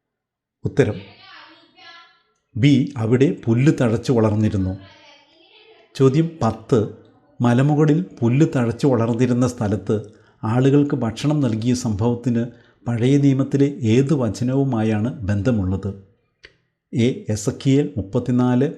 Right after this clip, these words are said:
പതിനാല്, ബി ജെറമിയ മുപ്പത്തിനാല് പതിനാല്, സി എസക്കിയേൽ പതിനാല് മുപ്പത്തിനാല്, ഡി ഏശയ്യ മുപ്പത്തിനാല് പതിനാല്. ഉത്തരം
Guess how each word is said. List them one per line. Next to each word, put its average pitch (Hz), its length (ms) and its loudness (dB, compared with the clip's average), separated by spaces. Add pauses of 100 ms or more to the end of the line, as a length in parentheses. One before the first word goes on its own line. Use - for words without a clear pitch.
പതിനാല്, 107 580 -2 (580)
ബി 120 360 -2
ജെറമിയ 117 680 0 (100)
മുപ്പത്തിനാല് 123 840 -2
പതിനാല്, 104 580 -2 (400)
സി - 380 -4 (300)
എസക്കിയേൽ 131 600 -2 (160)
പതിനാല് 131 580 0
മുപ്പത്തിനാല്, 110 880 -4 (460)
ഡി 123 340 0 (240)
ഏശയ്യ 131 580 -2 (120)
മുപ്പത്തിനാല് 110 720 -4 (100)
പതിനാല്. 95 480 -2 (1500)
ഉത്തരം 123 360 0